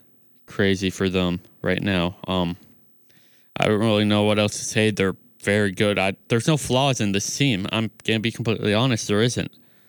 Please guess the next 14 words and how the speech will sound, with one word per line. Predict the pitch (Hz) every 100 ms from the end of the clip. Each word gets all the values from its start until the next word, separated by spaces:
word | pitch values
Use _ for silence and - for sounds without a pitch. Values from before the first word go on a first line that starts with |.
| _ _ _ -
Uh, | 95 92 90 - _ _ _ _ _ _ _ _ _ _
yeah, | 110 113 92 - _ _ _ _ _ -
they're | 107 107 - _
six | - - 131 -
and |
a | 123
half | 120 127
games | 131 127
back | - 117 127
at | 131
the | 120
Milwaukee | 120 117 110 113 127
Bucks, | 98 104 135 -
which | 110 - -